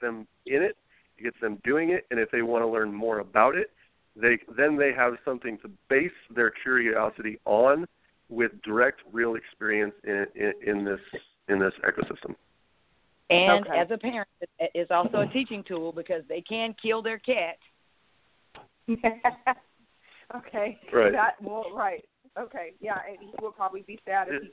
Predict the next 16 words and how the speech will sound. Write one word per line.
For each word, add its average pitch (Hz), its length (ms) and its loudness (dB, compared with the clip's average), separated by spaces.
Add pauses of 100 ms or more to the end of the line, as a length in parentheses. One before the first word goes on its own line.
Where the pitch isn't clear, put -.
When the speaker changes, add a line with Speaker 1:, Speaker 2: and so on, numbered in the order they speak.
Speaker 3:
killed 180 160 -6
his 196 160 -10 (140)
cat 165 280 -2
'cause 190 160 -14
he 226 80 -12
is 175 120 -8
an 180 160 -10
animal 170 360 -4
Speaker 1:
Yeah, 135 100 6
Speaker 3:
lover 110 280 4
Speaker 1:
and 135 140 4
let 143 100 6
me 156 80 6
Speaker 3:
across - 180 -6
the 180 80 -8
board. 170 320 2